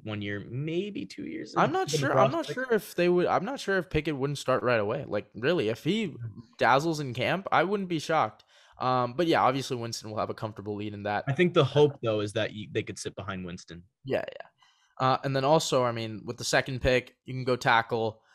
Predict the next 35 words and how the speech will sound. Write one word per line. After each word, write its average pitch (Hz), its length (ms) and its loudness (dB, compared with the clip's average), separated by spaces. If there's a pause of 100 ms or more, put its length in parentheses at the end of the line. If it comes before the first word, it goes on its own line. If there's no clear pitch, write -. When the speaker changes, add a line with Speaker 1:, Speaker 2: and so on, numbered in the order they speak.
(220)
Speaker 2:
Uh, 107 520 2
we, 117 280 -8
Jack 113 300 0
and 113 60 -6
I 110 60 -6
went 104 140 -8
back 104 220 -2
and 107 100 -8
forth 104 220 -2
on 101 140 -6
Trevor 104 260 -4
Penning. 117 480 -2 (320)
I, 139 240 8
after 147 320 4
watching 143 420 4
it, 143 260 2 (140)
and 127 480 -6
usually 170 380 6
I 165 100 8
don't 160 220 4
concede 170 400 0
to 156 120 2
him 139 60 -4
very 127 240 2
often. 120 560 0 (840)
I 117 120 -4
did. 120 440 0 (160)
I 110 100 -4
agree 120 260 0
with 123 160 0
him. 120 240 -4
Trevor 113 240 -2
Penning 120 340 -2
is 107 180 -6
not 110 340 2